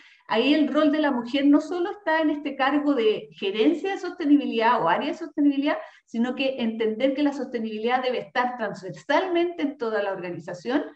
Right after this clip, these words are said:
y que aquellas empresas que la, la, están en, en los líderes, impulsarla, son aquellas que realmente la incorporan en su planificación estratégica y es la manera en que gestionan sus empresas.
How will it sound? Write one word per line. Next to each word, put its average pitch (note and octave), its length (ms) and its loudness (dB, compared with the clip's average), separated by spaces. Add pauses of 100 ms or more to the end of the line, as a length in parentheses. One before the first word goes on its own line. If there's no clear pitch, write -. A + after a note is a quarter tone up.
(360)
y A#3 120 -2
que A3 180 2
aquellas D4 440 2 (180)
empresas A#3+ 560 -4
que E3 340 -8
la, G#3 300 -6
la, F#3 140 -10
están - 680 -2
en, G#3+ 320 -4
en G3+ 340 -12
los F#3+ 220 -6
líderes, A3 800 0
impulsarla, C4+ 840 -2 (100)
son B3 120 -4
aquellas A#3+ 440 -6
que A#3 140 -4
realmente A#3+ 800 -6 (240)
la A3 400 0
incorporan G#3+ 600 -4
en A3+ 80 -4
su - 180 -12
planificación F3+ 640 -8
estratégica A3+ 760 -4
y A#3 80 -2
es B3 80 -2
la A#3 100 0
manera A3 360 -6
en C4+ 80 -2
que C4 120 -10
gestionan A3 440 -10
sus F3 180 -16
empresas. - 420 -10